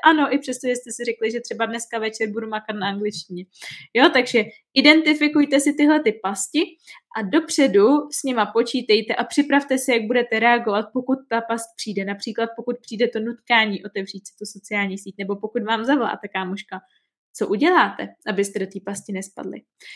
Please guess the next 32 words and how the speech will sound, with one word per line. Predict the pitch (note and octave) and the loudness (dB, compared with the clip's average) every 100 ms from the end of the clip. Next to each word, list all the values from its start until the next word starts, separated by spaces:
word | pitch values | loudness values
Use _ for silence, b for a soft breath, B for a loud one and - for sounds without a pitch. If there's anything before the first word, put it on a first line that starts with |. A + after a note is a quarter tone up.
| B - | B -2
A | |
poslední, | B3 D4 D4 C#4 B3+ B3 G#3 | 4 4 8 6 4 -2 0
neste | B3+ D#4+ - C#4 C#4 G#3 | 4 4 6 6 6 4
zodpovědnost | B3 A#3+ B3+ A#3 G3+ G#3 G#3+ | 0 2 2 4 2 0 -2
za | G#3+ G3+ G3+ - | -2 2 2 2
špatné | - A#3 A3+ G#3 | -4 -6 -2 -2
plánování. | G#3 G3 F#3+ G3+ G3+ F3+ E3+ - b b _ _ | -2 0 2 2 0 -2 -4 -14 b b _ _
Pokud | E4 F4+ C#4+ C4+ | 4 6 4 4
se | D4+ | 4
holt | C#4 C4 C4 | 6 4 2
stalo, | - - F#3+ F3+ G#3 D4 - _ A3+ | -6 0 2 2 2 0 -4 _ 0
že | C4 | 2
jste | C#4 C#4 | 2 0
si | C4+ C#4 C4 B3+ G#3+ A3 | 0 2 2 2 0 -4
v | |
životě | B3+ B3 C4 C4 G#3 A3 A3+ G#3+ | -4 0 -2 0 2 0 -2 -4
vytvořili | A#3+ A#3+ B3+ C4 A#3+ B3 | -4 -2 0 4 4 4
teď | B3+ B3 - - _ _ - | 0 -2 -4 -16 _ _ -6
moc | B3+ C#4+ - - | 2 2 2 0
priorit | D4+ C4+ D4+ D4 | 4 6 6 4
najednou | G3+ G3 G3 F#3+ F#3 B3 B3+ | 0 -2 -2 -2 -2 0 -2
a | A#3+ A3+ | 0 -2
moc | A3+ C#4+ D#4 - | 0 -4 -4 -4
projektů, | C4 D#4 D#4 - A#3 | 2 2 2 -4 -10
na | A#3 A3+ | -10 -10
kterých | - A#3+ | -8 -8
chcete | B3 A#3+ A#3+ | -8 -6 -6
pracovat, | - G3+ G#3+ G#3+ | -6 -8 -6 -6
na | G#3+ | -6
moc | G#3+ C#4+ B3 | -4 -4 -2
věcí, | A#3 A#3 A3 | -4 -4 -12
které | A3 | -10